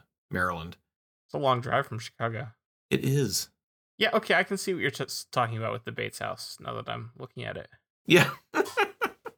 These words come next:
Speaker 1: It just looks decrepit on the outside. I mean, it's, it's
Speaker 2: A paint job
Speaker 1: it's, it's
Speaker 2: would
Speaker 1: in need of
Speaker 2: fix
Speaker 1: repair,
Speaker 2: a lot
Speaker 1: but
Speaker 2: of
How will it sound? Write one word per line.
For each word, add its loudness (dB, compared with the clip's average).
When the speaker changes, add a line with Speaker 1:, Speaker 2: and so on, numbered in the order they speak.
Speaker 1:
It 2
just 0
looks 0
decrepit 2
on 0
the -4
outside. -4
I 0
mean, 8
it's, 2
it's 0
Speaker 2:
A 8
paint 2
job 6
Speaker 1:
it's, 6
it's 4
Speaker 2:
would 6
Speaker 1:
in 6
need 8
of 6
Speaker 2:
fix 6
Speaker 1:
repair, 4
Speaker 2:
a 4
lot 8
Speaker 1:
but 2
Speaker 2:
of -16